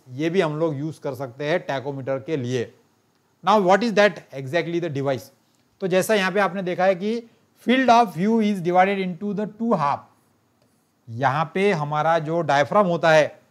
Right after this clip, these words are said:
हमारा डायफ्राम में जैसा हम लोग ये ऐसा देख रहे हैं हम लोग, तो ये डायफ्राम को दो भागों में बा-, डिवाइड जाता है। इधर के अलग विजन रहता है, उधर का विजन अलग रहता है हमारा, दो अलग-अलग विजन यहाँ पे रहते हैं हमारे।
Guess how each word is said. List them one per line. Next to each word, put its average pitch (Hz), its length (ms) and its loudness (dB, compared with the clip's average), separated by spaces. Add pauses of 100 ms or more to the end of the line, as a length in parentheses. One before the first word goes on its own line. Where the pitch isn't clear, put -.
(300)
हमारा 147 240 0
डायफ्राम 143 380 -2
में 160 240 -6
जैसा 143 240 -8
हम 156 120 -8
लोग 156 140 -4
ये 147 160 -4
ऐसा 147 240 -4
देख 139 220 -8
रहे 156 100 -2
हैं 147 80 -6
हम 147 60 -8
लोग, 127 160 -10 (440)
तो 147 40 -8
ये 175 140 -2
डायफ्राम 156 480 0
को 190 100 -6
दो 156 240 -4
भागों 151 280 2
में 165 140 -8
बा-, 131 200 -4
डिवाइड 123 300 -6
जाता 104 200 -12
है। 85 80 -20 (720)
इधर 180 280 2
के 208 60 0
अलग 202 260 4
विजन 175 240 0
रहता 190 260 0
है, 208 80 2
उधर 180 180 -2
का 190 80 -4
विजन 156 220 -2
अलग 147 220 -4
रहता 127 200 -8
है 110 60 -14
हमारा, 107 180 -16 (100)
दो 147 140 -4
अलग-अलग 208 440 6
विजन 170 280 2
यहाँ 160 140 -2
पे 156 160 -4 (720)
रहते 139 220 -6
हैं 127 60 -4
हमारे। 117 240 -8